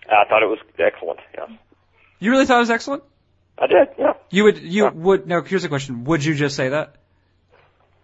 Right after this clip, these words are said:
Speaker 1: Uh, no, I would not.
Speaker 2: Do you think everything I write is excellent?
Speaker 1: Uh, I'd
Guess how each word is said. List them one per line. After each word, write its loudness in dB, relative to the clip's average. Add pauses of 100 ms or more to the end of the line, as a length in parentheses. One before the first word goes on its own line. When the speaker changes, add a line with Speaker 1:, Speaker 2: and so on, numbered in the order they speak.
(520)
Speaker 1:
Uh, 6
no, 2 (340)
I -6
would -4
not. -2 (120)
Speaker 2:
Do -2
you 0
think 4
everything 2
I 2
write 0
is -2
excellent? -8 (1500)
Speaker 1:
Uh, 0
I'd 6